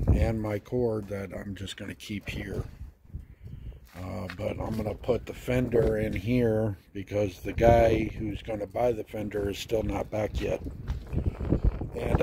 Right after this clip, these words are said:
I can't just have that thing rattling around in the back of my truck. It'll get damaged. So, yeah.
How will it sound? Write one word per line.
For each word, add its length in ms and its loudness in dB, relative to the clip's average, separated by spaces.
I 160 4
can't 320 -4
just 240 -6
have 200 -4
that 220 -6
thing 380 -10
rattling 600 2
around 340 -4
in 120 -10
the 60 -14
back 280 -8
of 100 -10
my 80 -6
truck. 400 -4
It'll 120 -12
get 220 -12
damaged. 600 -8
So, 420 6
yeah. 280 6